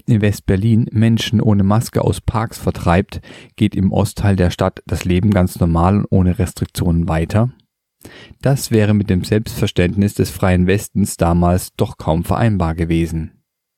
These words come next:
Die neunziger waren die Dekade,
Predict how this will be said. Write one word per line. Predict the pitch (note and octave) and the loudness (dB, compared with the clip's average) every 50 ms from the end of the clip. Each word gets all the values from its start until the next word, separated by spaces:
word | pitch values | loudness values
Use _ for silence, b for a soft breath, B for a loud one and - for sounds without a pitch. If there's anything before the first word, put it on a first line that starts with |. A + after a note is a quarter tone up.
| _ B B B B B B B B B B B B - | _ B B B B B B B B B B B B 0
Die | A#2+ | 2
neunziger | A2+ A2+ A2 A#2+ B2 A2+ - G#2+ G2 G2 G2 G2+ G2+ | 2 4 4 2 2 0 0 0 2 2 2 0 0
waren | G2 F#2+ F#2+ G2+ G2+ G#2 | 0 0 2 0 0 2
die | B2 B2 A2+ | 0 0 0
Dekade, | A2+ F#2+ - - F#2+ E2+ E2 E2 F#2 G2 G#2 | 0 -2 -2 -2 0 0 2 2 2 2 2